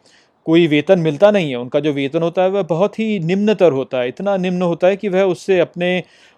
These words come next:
बच्चों को अच्छी शिक्षा भी प्रदान नहीं कर पाते हैं, उचित भोजन भी प्रदान नहीं कर पाते हैं।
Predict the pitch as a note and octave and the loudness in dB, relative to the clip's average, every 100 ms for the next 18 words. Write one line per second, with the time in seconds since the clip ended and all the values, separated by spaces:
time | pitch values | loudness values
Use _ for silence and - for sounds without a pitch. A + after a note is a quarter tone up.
0 | - D3 - F3+ F#3 F3 E3+ D3+ D3+ - | -6 -4 0 0 2 4 4 2 -4 -4
1 | F3+ F3 E3+ D#3 - _ _ - B2+ - | -4 -2 -2 -4 -10 _ _ -12 -12 -2
2 | F3 - A3+ G#3+ G#3 F3+ E3 D#3+ E3 D#3 | -2 4 6 6 4 2 4 2 0 0
3 | D3+ D3 D3 D#3 D3+ D3 C3 _ _ - | 2 2 2 0 0 -2 -4 _ _ -10
4 | D3+ F3 D3 A#2+ D#3 G#3 G#3 F3 D3+ D3 | 0 2 2 0 2 4 4 4 2 2
5 | D3 C#3+ C3+ A#2 B2 A#2 B2+ A2 | 0 -2 -4 -2 -2 -2 -8 -10